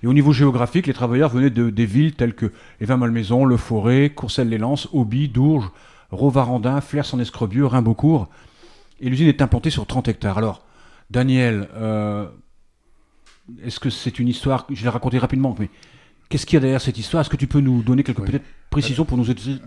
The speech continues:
Speaker 2: Alors
Speaker 1: auditrices,
Speaker 2: effectivement,
Speaker 1: auditeurs ?
Speaker 2: le site a d'abord été ouvert par la Société des mines de Malfidano, euh, qui a ouvert cette usine en dix-huit cent quatre-vingt-onze. Mon grand-père, d'ailleurs, a travaillé à la construction de l'usine, puis s'y est embauché.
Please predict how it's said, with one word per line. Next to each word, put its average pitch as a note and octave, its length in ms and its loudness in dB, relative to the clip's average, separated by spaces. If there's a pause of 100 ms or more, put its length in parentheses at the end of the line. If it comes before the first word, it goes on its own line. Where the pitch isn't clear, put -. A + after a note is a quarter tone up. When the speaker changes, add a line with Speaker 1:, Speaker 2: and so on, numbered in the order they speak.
Speaker 2:
Alors A#2+ 140 -6
Speaker 1:
auditrices, B2 260 -4
Speaker 2:
effectivement, A#2 480 2
Speaker 1:
auditeurs ? G2+ 100 -2
Speaker 2:
le A2 120 4
site C#3 320 0
a F#2+ 60 0
d'abord G#2 320 0
été G#2+ 280 0
ouvert G#2+ 340 0
par F2+ 160 -6
la F#2+ 80 -2
Société G#2 560 -4
des F#2+ 140 -4
mines G#2 180 0
de F#2 100 -2
Malfidano, F#2+ 680 0 (680)
euh, G2 140 -2
qui G#2+ 140 -6
a G#2 40 2
ouvert G#2+ 280 0
cette - 180 -4
usine G2+ 320 -2
en F#2 100 -2
dix-huit F#2 260 -4
cent G2 140 -6
quatre-vingt-onze. G2 640 -6
Mon F#2 100 -4
grand-père, F2+ 420 -4
d'ailleurs, F2+ 280 -4
a E2+ 60 -8
travaillé F2+ 320 -6
à - 20 -4
la F2 80 -6
construction G#2 480 -8
de G2 60 -4
l'usine, G2+ 320 -2
puis F2 160 -6
s'y - 160 -10
est - 20 -4
embauché. F#2 540 -4